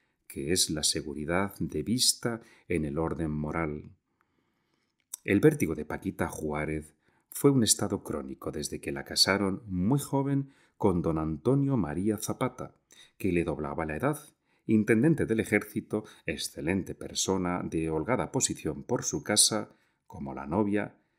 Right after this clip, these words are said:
que también poseía bienes raíces de mucha cuenta. Sirvió Zapata en el ejército de África, división de Echagüe, y después de Watras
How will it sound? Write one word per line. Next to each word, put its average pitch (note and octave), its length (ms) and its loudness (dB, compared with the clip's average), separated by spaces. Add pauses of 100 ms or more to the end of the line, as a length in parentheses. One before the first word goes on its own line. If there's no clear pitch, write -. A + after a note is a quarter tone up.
(160)
que C#3 120 4
también D#3 300 2
poseía E2+ 520 2
bienes E2+ 400 0
raíces F2 560 -2
de D2+ 100 -4
mucha F2+ 300 -2
cuenta. B2+ 540 -2 (920)
Sirvió D3+ 400 2
Zapata C3 420 0
en A#2 100 2
el D#2 120 0
ejército F2+ 560 -4
de C#2+ 120 -4
África, C#2+ 500 -8 (340)
división E2+ 580 2
de F#2 240 0
Echagüe, G#2 680 -2 (160)
y G2+ 80 2
después G2+ 440 2
de D#2+ 140 0
Watras G2+ 800 2